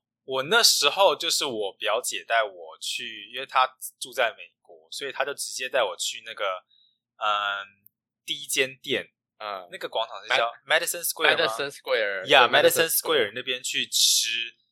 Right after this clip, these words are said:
Speaker 1: 第一间 Shake Shack。
Speaker 2: 嗯。
Speaker 1: 我不知道，我第一次吃
Speaker 2: 你有排队吗？
Speaker 1: 其实有，其实排了也是蛮久的。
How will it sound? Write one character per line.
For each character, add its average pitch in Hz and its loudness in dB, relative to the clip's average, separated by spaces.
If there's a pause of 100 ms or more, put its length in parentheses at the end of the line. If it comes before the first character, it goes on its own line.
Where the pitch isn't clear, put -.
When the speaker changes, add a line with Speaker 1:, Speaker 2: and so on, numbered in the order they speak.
(240)
Speaker 1:
第 127 -4
一 131 -10
间 120 -4
Shake 113 -2
Shack。 98 -6
Speaker 2:
嗯。 - -20 (140)
Speaker 1:
我 104 -20
不 - -18
知 135 -14
道， 147 4
我 101 -10
第 175 -10
一 - -16
次 190 -6
吃 147 -6
Speaker 2:
你 196 4
有 254 2
排 151 4
队 185 6
吗？ 147 4
Speaker 1:
其 - -20
实 135 2
有， 131 6
其 - 0
实 180 -4
排 139 2
了 151 2
也 143 -6
是 - -4
蛮 101 -4
久 85 -6
的。 80 -18